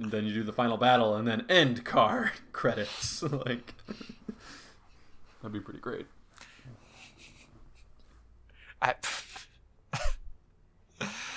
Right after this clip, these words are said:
Speaker 2: I'd love it.
Speaker 1: Yeah. If you're just like, "Oh, wow, no title card in this one. That's interesting choice." And then <laughs>
Speaker 2: Do they, do they do a th-
Speaker 1: forty-five hours later, "Whoa!"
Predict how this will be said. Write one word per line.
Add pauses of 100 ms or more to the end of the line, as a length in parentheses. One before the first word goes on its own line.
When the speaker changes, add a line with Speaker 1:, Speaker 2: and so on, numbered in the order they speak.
(380)
Speaker 2:
I'd
love
it. (920)
Speaker 1:
Yeah. (680)
If
you're
just
like,
"Oh,
wow,
no
title
card
in
this
one.
That's (100)
interesting
choice." (580)
And
then
<laughs> (260)
Speaker 2:
Do
they, (460)
do
they
do
a
th-
Speaker 1:
forty-five
hours
later,
"Whoa!"